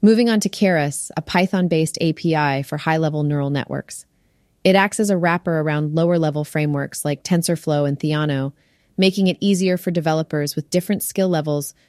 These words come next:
to create and train deep learning models. Now let's talk about Jupyter Notebook, an interactive coding environment.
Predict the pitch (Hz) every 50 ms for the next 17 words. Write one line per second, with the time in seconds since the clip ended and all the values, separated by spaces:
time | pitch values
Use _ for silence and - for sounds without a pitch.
0 | _ _ - 185 - - 196 185 180 180 190 - - - - 170 156 - - 170
1 | 156 156 156 143 - 165 165 160 - 156 156 147 143 139 139 139 135 131 131 127
2 | 123 131 - - - _ _ _ _ _ _ _ _ _ _ _ 190 190 196 196
3 | 208 208 - - - 208 196 - 190 180 170 - 156 - 180 175 - 165 170 160
4 | 160 160 156 - - 139 135 135 - - _ _ _ _ _ _ - 180 - -
5 | 208 220 - 220 208 180 175 180 - - 170 165 - - - 165 160 160 151 151
6 | 143 147 139 139 139 139 135 135 131 123 -